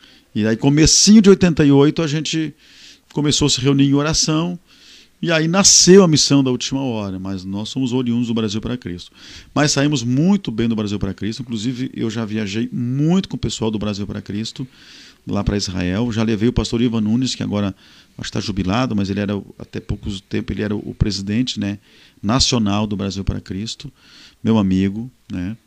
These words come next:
É, o, o pastor Roberto, que eu não sei que cargo ele tem agora aqui, mas ele foi muitos anos o presidente estadual do Brasil para Cristo. Nós já fomos três vezes juntos, é, lá para Israel. Então a gente tem uma, uma conexão,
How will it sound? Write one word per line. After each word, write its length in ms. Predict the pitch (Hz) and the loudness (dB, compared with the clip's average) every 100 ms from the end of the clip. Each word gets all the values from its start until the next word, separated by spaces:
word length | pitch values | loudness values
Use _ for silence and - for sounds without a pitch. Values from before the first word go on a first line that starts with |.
| _ _ _ _ _ - - _ - | _ _ _ _ _ -20 -20 _ -8
É, 560 | 107 107 104 104 101 104 | -4 -2 -2 -2 -4 -4
o, 320 | - 101 104 | -6 -8 -8
o 40 | |
pastor 520 | - 104 - 110 107 | -8 -8 -6 -4 -2
Roberto, 680 | 101 120 113 107 123 127 - | -2 2 4 4 2 0 -6
que 220 | - 101 | -6 -6
eu 140 | 101 - | -6 -6
não 200 | 101 104 | -6 -6
sei 220 | - 107 | -8 -12
que 160 | - - | -14 -8
cargo 260 | 101 101 | -4 -4
ele 80 | 95 | -4
tem 120 | 107 | -6
agora 220 | 101 101 | -4 -4
aqui, 160 | 98 - | -6 -6
mas 100 | 123 | -4
ele 80 | 101 | -4
foi 140 | - | -4
muitos 240 | 113 123 110 | -2 -2 -2
anos 180 | 113 | -2
o 60 | 101 | -2
presidente 300 | 107 101 101 | -6 -6 -6
estadual 440 | - 107 95 101 | -4 -4 -2 -2
do 80 | 117 | -4
Brasil 220 | 107 104 | -6 -6
para 140 | 104 107 | -8 -8
Cristo. 280 | - 117 - - - - - | -6 -8 -10 -20 -20 -18 -10
Nós 100 | 101 | -8
já 40 | |
fomos 240 | 98 123 - | -4 -4 0
três 280 | 139 170 | 0 0
vezes 240 | 113 120 110 | 0 -2 -2
juntos, 540 | 98 110 117 - - _ _ _ _ - _ | -2 -2 -4 -10 -12 _ _ _ _ -20 _
é, 380 | - 90 90 87 92 92 | -8 -6 -4 -6 -8 -10
lá 140 | 92 | -10
para 160 | 92 95 | -10 -10
Israel. 400 | 87 87 90 117 | -8 -6 -4 -4
Então 180 | 110 135 | -2 -2
a 40 | |
gente 140 | 127 | -2
tem 120 | - 131 | -2 -2
uma, 180 | 139 131 - _ | -2 -6 -14 _
uma 100 | - | -6
conexão, 760 | 123 131 127 - - 123 113 | -4 -4 -4 -4 0 0 0